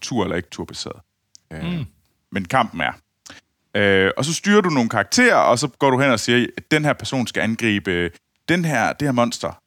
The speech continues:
Speaker 1: øh, øh, eller den her bad guy med sit sværd, og så den her tur, jamen, så er det den næstes tur,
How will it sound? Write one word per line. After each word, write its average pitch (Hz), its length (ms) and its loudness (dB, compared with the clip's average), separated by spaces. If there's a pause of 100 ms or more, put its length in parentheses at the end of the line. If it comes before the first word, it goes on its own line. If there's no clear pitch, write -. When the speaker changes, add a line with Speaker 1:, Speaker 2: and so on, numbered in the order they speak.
(120)
Speaker 1:
øh, 82 720 -6
øh, 78 240 -10
eller 80 160 -8
den 113 80 -2
her 127 80 0 (140)
bad 156 260 0
guy 101 320 2 (340)
med 101 240 2
sit - 220 -6
sværd, 143 420 0
og 123 120 0
så 113 880 4 (160)
den 160 140 2
her 139 260 0
tur, 147 300 -2 (100)
jamen, 117 160 -4
så 151 80 -2
er 147 40 4
det 123 120 -4
den 113 80 0
næstes 165 320 -2
tur, - 280 0